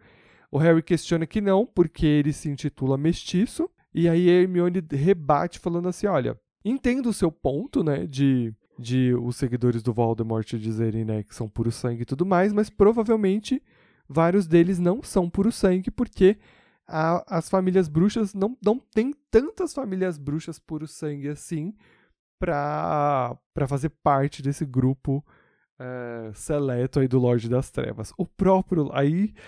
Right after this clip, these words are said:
vem a ironia que o próprio Lorde das Trevas não é um puro sangue, né? Mas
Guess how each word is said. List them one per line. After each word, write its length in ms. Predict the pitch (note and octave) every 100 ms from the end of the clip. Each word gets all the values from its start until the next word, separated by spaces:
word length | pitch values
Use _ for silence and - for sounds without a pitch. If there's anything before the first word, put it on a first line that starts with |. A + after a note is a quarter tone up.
| - _
vem 220 | C3 D#3
a 40 | D3
ironia 520 | D#3 D#3 D#3+ D#3 F3+
que 140 | -
o 40 | - _
próprio 420 | E3 F3 - F#3+
Lorde 340 | D3 B2+ B2
das 220 | B2 C3 -
Trevas 420 | C3+ C3 C#3+ D3+
não 300 | E3 F#3 G3+
é 160 | C3 F3+
um 160 | D#3
puro 240 | C#3+ C#3+ F#3
sangue, 380 | - G#2 G2
né? 200 | A2+ A#2+ D3+ _ - _ _ _
Mas 320 | - C#3+ C3+